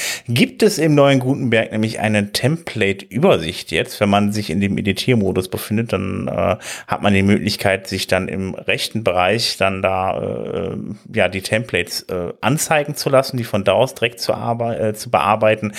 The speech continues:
Das war vorher alles links irgendwie im Menü drin, das ist jetzt alles ein bisschen hübscher und ein bisschen eingängiger auf jeden Fall.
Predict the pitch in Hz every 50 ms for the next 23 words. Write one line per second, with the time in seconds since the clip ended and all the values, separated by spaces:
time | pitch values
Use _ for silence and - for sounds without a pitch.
0 | - - - - 110 - - 107 110 117 - - 131 120 101 90 107 113 104 -
1 | 113 113 120 120 - 113 107 104 107 104 101 101 101 101 104 113 123 123 123 -
2 | 123 117 117 107 104 - - 101 - - 76 101 98 - 104 98 104 - - 95
3 | 104 135 165 - - - 190 185 185 - - 110 101 104 110 - - - 92 95
4 | 95 95 - - - - - - - _ _ _ _ - 107 113 135 147 151 147
5 | 151 151 156 156 156 151 151 151 139 139 147 151 - - 156 156 156 151 147 -
6 | - 151 151 156 165 170 -